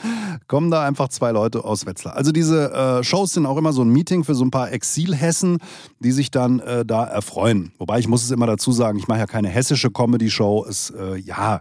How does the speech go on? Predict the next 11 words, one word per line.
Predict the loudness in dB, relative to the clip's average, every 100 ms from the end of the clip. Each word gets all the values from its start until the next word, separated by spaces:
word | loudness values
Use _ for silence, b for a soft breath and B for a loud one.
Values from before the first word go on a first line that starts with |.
| -6
sche-, | -4 -4 -2
scheint | 0 2 2 2
natürlich | 0 2 2 4
durch. | 4 2 0
Es | -6
gibt | -8 -6
natürlich | -6 -4 -4
schon | -2 -2
live | -2 -2 -4
einen | -6
Teil | -4 -4 -4